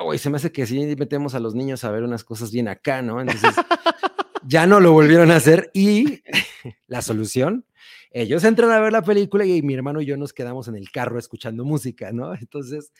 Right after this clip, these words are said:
Speaker 1: la película que fueron a ver después fue Casualties of War.
Speaker 2: Órale.
Speaker 1: Me acuerdo
Speaker 2: Bueno,
Speaker 1: muy, muy, así perfectamente porque, porque yo me, me quedé en el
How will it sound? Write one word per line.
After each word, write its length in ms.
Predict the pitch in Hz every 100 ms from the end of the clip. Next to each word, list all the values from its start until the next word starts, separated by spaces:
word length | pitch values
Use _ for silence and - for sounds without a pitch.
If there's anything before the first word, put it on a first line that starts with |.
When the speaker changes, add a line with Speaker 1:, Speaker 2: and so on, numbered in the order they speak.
| _ _ _ -
Speaker 1:
la 200 | 175 190
película 440 | 220 262 302 311
que 140 | - 180
fueron 240 | 196 208
a 60 | 185
ver 200 | 196 202
después 800 | 185 - - 180 202 233 277 -
fue 260 | 156 143
Casualties 580 | - 127 - 127 123 104
of 80 | 113
War. 180 | 135 - _ _ _ _ 98
Speaker 2:
Órale. 1000 | 98 113 156 170 135 104 90 85 80 _ _ -
Speaker 1:
Me 120 | 170
acuerdo 240 | 185 214 220
Speaker 2:
Bueno, 300 | 214 220 214 _ 190
Speaker 1:
muy, 260 | 190 190
muy, 180 | - 156
así 160 | - 170
perfectamente 460 | 151 160 165 160
porque, 200 | 151 117 _
porque 160 | 127 110
yo 80 | 135
me, 160 | 151 - -
me 160 | 117
quedé 180 | 117 120
en 80 | 127
el 160 | 120